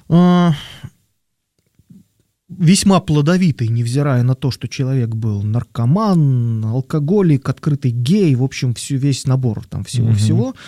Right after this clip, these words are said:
Speaker 1: А, он умудрился написать че-то там с десяток, наверное, сценариев, э, к фильмам, сняться в массе фильмов, написать, э, кучу книг, вот. То есть вот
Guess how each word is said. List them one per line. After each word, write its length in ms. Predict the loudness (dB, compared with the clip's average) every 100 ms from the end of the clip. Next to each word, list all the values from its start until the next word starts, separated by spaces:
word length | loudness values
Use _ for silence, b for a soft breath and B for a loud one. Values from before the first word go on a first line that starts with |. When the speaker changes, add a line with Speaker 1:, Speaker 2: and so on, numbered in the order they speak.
| B B -20 B -8
Speaker 1:
А, 200 | 0 2
он 180 | 4 4
умудрился 580 | 4 2 2 2 0 0
написать 500 | -2 -2 -4 -4 -4
че-то 220 | -4 -8
там 220 | -6 -4 -4
с 60 |
десяток, 560 | -2 -2 -2 -6 -6 -4
наверное, 440 | -2 -2 -2 -4
сценариев, 720 | -4 -4 -2 0 -2 -6 -10 -12
э, 340 | -8 -6 -6 -8
к 60 | -8
фильмам, 1080 | -2 0 2 0 0 0 -2 -4 -6 -8
сняться 560 | -8 -6 0 0 0 -2
в 60 | 0
массе 360 | 0 -2 -6
фильмов, 520 | -6 -4 -4 -4 -8 -10
написать, 760 | -10 -6 -4 -4 -6 -12 -10
э, 220 | -10 -10 -10
кучу 300 | -6 -6 -6
книг, 500 | -2 0 0 -4 -18 -12
вот. 680 | -8 -6 -4 -4 -6 -10 B B B B B -10
То 120 | 0 0
есть 300 | 0 -6 -4
вот 180 | -4